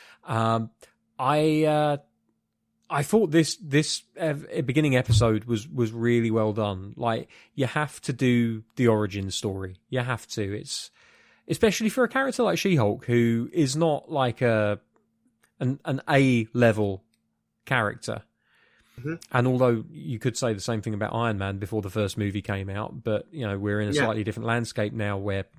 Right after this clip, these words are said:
Speaker 1: you can afford to do these things on T V as well. Um, she does need to have her origin told. The benefit for me is that she's the cousin of a character that I know fairly well.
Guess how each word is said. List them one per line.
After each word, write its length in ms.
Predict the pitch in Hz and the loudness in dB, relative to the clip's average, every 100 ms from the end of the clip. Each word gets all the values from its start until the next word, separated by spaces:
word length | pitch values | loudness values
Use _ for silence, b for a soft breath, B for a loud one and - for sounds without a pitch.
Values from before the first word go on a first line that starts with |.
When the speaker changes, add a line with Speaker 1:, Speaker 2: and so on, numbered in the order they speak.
| _ b b b b b b | _ b b b b b b
Speaker 1:
you 140 | 123 101 | -6 -2
can 120 | 107 | -4
afford 300 | - 113 95 | -2 -4 -4
to 80 | - | -2
do 120 | 104 | -2
these 120 | 101 | -2
things 200 | - 104 | -6 -6
on 100 | 101 | -6
T 240 | 95 117 101 | -4 -2 -2
V 220 | 107 104 | -2 -2
as 100 | 92 | -4
well. 300 | 120 107 98 B B B _ | -4 -6 -8 B B B _
Um, 440 | 135 127 127 127 120 _ _ _ _ - _ _ | 0 2 2 0 -6 _ _ _ _ -20 _ _
she 280 | - - 131 | -4 0 0
does 360 | 123 135 131 - | 4 4 2 0
need 420 | 113 113 110 104 - | 2 2 2 -2 -8
to 120 | - | -6
have 560 | 113 120 110 107 101 - | -4 -2 0 -2 -6 -10
her 220 | 117 107 | -2 0
origin 460 | 104 104 98 104 95 | 2 0 0 -4 -6
told. 380 | - 120 101 - b b b - | -2 0 0 -6 b b b -10
The 80 | |
benefit 720 | 107 135 139 131 - 110 - _ _ _ _ | 0 2 2 0 0 0 -2 _ _ _ _
for 360 | - - - 117 | -20 -12 -4 -2
me 440 | 110 113 110 110 | 2 4 4 4
is 260 | 107 95 - | 2 -2 -6
that 320 | 113 101 - _ _ _ _ - | -2 -2 -6 _ _ _ _ -14
she's 460 | - - 110 95 | -10 -4 -2 -4
the 80 | 113 | -6
cousin 440 | - 110 98 104 101 | -2 -2 -2 -4 -4
of 200 | 98 98 | -4 -4
a 80 | |
character 520 | 95 98 101 - 107 95 | -4 -4 -4 -4 -4 -2
that 160 | 107 | -4
I 160 | - 104 | -4 -4
know 200 | 98 95 | -4 -4
fairly 300 | - 95 98 | -4 -6 -4
well. 340 | 139 131 117 | -4 -6 -8